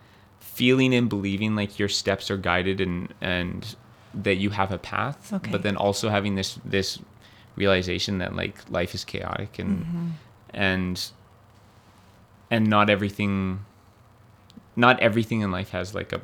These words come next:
Speaker 1: a purpose and a meaning. And I
Speaker 2: Mm-hmm.
Speaker 1: think that's, like, a, like, it reminds me a lot of Job, where,
Speaker 2: Mm.
Speaker 1: like, at the end of it,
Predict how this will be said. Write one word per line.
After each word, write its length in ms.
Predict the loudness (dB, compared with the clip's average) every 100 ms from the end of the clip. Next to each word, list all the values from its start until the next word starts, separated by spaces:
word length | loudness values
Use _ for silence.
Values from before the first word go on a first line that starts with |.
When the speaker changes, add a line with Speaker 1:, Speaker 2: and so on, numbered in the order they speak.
| -8
Speaker 1:
a 60 | -10
purpose 400 | -8 -10 -10 -6
and 140 | -6
a 40 |
meaning. 360 | -4 0 0 0
And 120 | -2
I 40 | -4
Speaker 2:
Mm-hmm. 100 | -4
Speaker 1:
think 260 | -6 -8 -18 -20 -20 -14 2
that's, 340 | 2 2 0
like, 220 | 0 2
a, 320 | 0 0 -2 -6 -14 -20 -20 -20 -20 -20 -20 -20 -20 -20 -20 -20 -8 4
like, 160 | 8
it 60 | 8
reminds 320 | 8 8 6
me 80 | 4
a 60 |
lot 140 | 4 4
of 120 | 0
Job, 360 | -2 0 -2 -8 -20 -18 -2
where, 240 | 4 6
Speaker 2:
Mm. 40 | 6
Speaker 1:
like, 360 | 4 2 -6 -20 -20 -20 -20 -20 -20 -20 -20 -20 2
at 160 | 4 6
the 140 | 4
end 200 | 6 6
of 120 | 4 4
it, 240 | 2